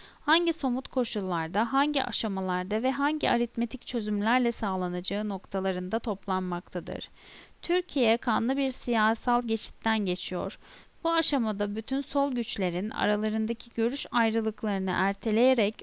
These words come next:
özgürlükçü demokrasinin sınırında güç birliği yapmaları gerekmez mi?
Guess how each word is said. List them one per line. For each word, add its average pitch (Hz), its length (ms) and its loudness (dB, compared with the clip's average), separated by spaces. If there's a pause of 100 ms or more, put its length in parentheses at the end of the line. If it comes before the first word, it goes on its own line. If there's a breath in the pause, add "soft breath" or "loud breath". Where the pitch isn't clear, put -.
özgürlükçü 220 720 0
demokrasinin 233 680 -2
sınırında 196 560 -4
güç 226 380 -4
birliği 226 320 4
yapmaları 196 500 0
gerekmez 196 680 0
mi? - 220 -10